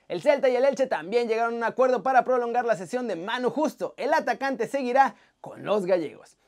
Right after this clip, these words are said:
Ya hay acuerdo también entre Liverpool y Bayern Múnich, muchachos, por Thiago. Esto se hará realidad. La operación se cierra en treinta millones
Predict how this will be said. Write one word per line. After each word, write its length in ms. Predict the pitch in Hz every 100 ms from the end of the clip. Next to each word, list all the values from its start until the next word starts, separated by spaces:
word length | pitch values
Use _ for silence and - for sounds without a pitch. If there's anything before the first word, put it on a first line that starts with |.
| _ -
Ya 220 | 240 277
hay 80 | 269
acuerdo 380 | 214 269 254
también 340 | 233 226 262 262
entre 240 | 220 233 247
Liverpool 520 | 285 269 - 262 -
y 160 | 277 247
Bayern 520 | 277 269 269 262 247
Múnich, 340 | 277 285 226
muchachos, 440 | 220 220 269 262 -
por 200 | 226 220
Thiago. 480 | 277 277 247 147 -
Esto 420 | 247 190 196 - -
se 160 | -
hará 180 | 127 170
realidad. 440 | 165 147 123 110
La 100 | 147
operación 420 | 165 226 214 294 233
se 100 | 233
cierra 240 | 285 269
en 100 | 233
treinta 340 | 285 294 220
millones 420 | 220 247 285 277